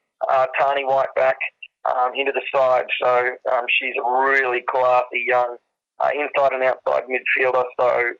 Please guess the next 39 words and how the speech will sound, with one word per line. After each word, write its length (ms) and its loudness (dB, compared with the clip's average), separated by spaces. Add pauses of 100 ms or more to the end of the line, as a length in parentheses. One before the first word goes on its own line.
yeah, 160 -2
she'll, 280 -2
she'll 360 0
add 160 4 (180)
a 40 0 (100)
lot 120 0
of 60 -6
class 260 0 (120)
back 220 0
into 300 -8
that 140 4 (160)
side. 240 4 (520)
Um, 320 2
look, 160 -2
this 100 -2
is 120 -14
a 260 0
really 340 2
tough 140 2 (140)
one 120 0
to 60 -10
call, 300 -2
to 60 -4
be 140 0
honest 260 -2
with 120 -2
you. 100 -2 (520)
Um, 140 0
look, 140 0
I 180 0
think 240 0
if 160 -2 (160)
Coorparoo 600 2 (100)
can, 220 -2 (100)
can 140 -2
shut 320 2 (100)
down, 420 2 (480)
uh, 420 4
Ye-, 200 -2